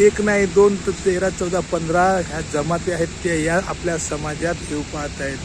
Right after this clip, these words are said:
त्यांना त्यांचं समाजाचं महत्त्व कळलेलं आहे आणि आदिवासी का हवं आहे हे पण त्यांना कळले आहे.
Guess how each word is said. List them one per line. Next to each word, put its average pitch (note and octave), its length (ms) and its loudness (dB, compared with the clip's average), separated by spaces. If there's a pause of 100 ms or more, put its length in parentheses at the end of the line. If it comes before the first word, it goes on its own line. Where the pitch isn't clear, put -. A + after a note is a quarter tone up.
(880)
त्यांना F3 400 4
त्यांचं G3 420 0
समाजाचं F3+ 640 2
महत्त्व D#3+ 520 -2
कळलेलं D#3 680 0
आहे E3+ 320 -2
आणि E3 260 -2
आदिवासी D#3 640 -2
का D#3+ 360 -2
हवं E3 260 -2
आहे D#3 180 0
हे C#3 80 2
पण F3 200 -6
त्यांना E3 200 -4
कळले C#3 360 -6
आहे. C3+ 160 -6